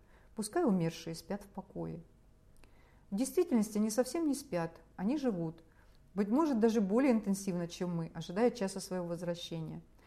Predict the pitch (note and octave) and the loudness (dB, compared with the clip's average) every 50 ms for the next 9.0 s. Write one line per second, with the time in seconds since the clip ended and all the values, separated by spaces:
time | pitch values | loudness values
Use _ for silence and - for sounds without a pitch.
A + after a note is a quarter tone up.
0 | - - - - - D4 D#4 D#4 D#4 B3 G#3 G3 F3+ F3 - G3 F#3+ F#3+ G#3 G3+ | -20 -20 -10 0 4 4 4 4 6 4 4 4 4 2 0 -2 -2 -2 -2 -4
1 | - A3 G#3+ A#3+ C4+ C#4+ B3+ A#3+ A#3 - A3+ A3 G#3+ G3 G3 G3+ G3+ G3+ E3+ - | -2 -2 0 2 2 4 2 2 2 2 0 2 2 2 2 0 0 -2 -6 -4
2 | F#3+ F3 F3+ F3 F3 F#3+ G#3 G#3 G#3 G#3 G#3 G3 F#3+ - F#3 F#3+ G3 G3 F#3+ F3+ | -4 -2 -2 -2 0 0 -2 -2 -2 -4 -4 -4 -4 -4 -4 -4 -4 -4 -6 -8
3 | F3+ E3+ F3+ F3+ F3 F3 F3 F3 - - - D#3+ E3+ E3 - E3+ F3 F#3+ A#3 A3+ | -6 -6 -6 -4 -4 -4 -4 -6 -8 -12 -12 -10 -10 -8 -6 -4 -2 -2 -2 -4
4 | - - F#3+ F3 E3+ E3+ E3 D#3+ E3 - - - D#3 D#3 D#3 E3 E3 - - - | -4 -4 -2 -2 -2 -4 -4 -6 -8 -12 -12 -10 -8 -8 -8 -10 -12 -16 -20 -20
5 | - - - - - - - A#3+ A#3+ - - C4 B3 B3 A#3+ B3+ C#4 A#3+ G3+ G3 | -20 -20 -20 -20 -16 -6 -4 -4 -2 0 2 4 4 6 6 4 4 2 0 -2
6 | - - G3+ - - G3 F#3+ F#3+ G3+ A#3+ C#4 B3+ G3+ - - F3+ E3+ F3 F3 E3 | -2 -4 -4 -2 0 0 0 2 0 0 -2 -2 -4 -4 -6 -6 -4 -4 -6 -6
7 | F3 E3 F3+ F#3 F#3+ A3 A3 G3+ F#3+ G3 G3 B3+ B3+ B3+ - F#3+ - G3 F#3 E3+ | -4 -4 -4 -2 -2 -2 -2 -2 -2 0 2 2 2 0 -4 -4 -2 -2 -2 -2
8 | F#3+ F#3+ F#3+ F#3+ F3+ F3 F3 E3+ E3+ E3+ E3 - F3 F3 E3 E3 F3+ E3 E3 | -2 -2 -2 -2 -2 -2 -2 -4 -4 -4 -6 -8 -8 -8 -8 -8 -8 -8 -10